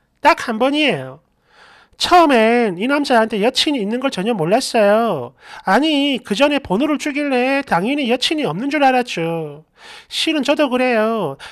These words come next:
전 남친이 바람을 피워가지고 헤어진 거라서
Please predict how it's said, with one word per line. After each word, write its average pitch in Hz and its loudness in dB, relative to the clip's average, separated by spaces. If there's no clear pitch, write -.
전 247 0
남친이 285 0
바람을 262 0
피워가지고 233 0
헤어진 240 -2
거라서 214 2